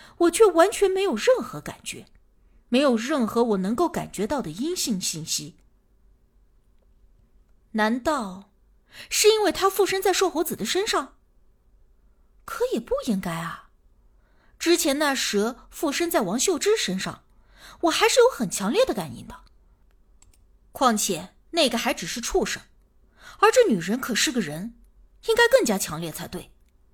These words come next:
无忌也说，这石洞中的气场有些奇怪，之前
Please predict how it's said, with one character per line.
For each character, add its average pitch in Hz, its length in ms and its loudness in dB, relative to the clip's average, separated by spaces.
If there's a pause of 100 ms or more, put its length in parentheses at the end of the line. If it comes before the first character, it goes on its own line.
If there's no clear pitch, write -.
(960)
无 285 140 0
忌 285 240 0
也 156 80 -8
说， - 460 -6 (340)
这 370 140 6
石 339 200 0
洞 349 180 0
中 339 180 -2
的 240 80 0
气 285 260 -2
场 - 440 -8
有 180 120 -4
些 214 180 -2
奇 - 260 -4
怪， - 300 -6 (680)
之 269 160 -4
前 220 360 -2